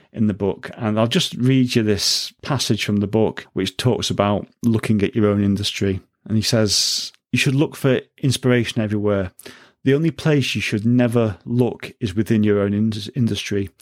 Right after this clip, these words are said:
Screw what all the other clowns are doing. Ignore it. Blank it out.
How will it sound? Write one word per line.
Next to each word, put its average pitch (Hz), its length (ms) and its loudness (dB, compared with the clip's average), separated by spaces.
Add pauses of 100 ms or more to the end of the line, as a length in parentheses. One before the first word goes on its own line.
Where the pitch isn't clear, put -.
(500)
Screw 160 500 2
what 156 140 0
all 131 180 4
the 123 80 4
other 113 120 0
clowns 110 440 0
are 101 60 -2
doing. 95 420 0 (180)
Ignore 113 520 2
it. - 180 -6 (300)
Blank 147 300 2
it - 140 -6
out. 101 320 -4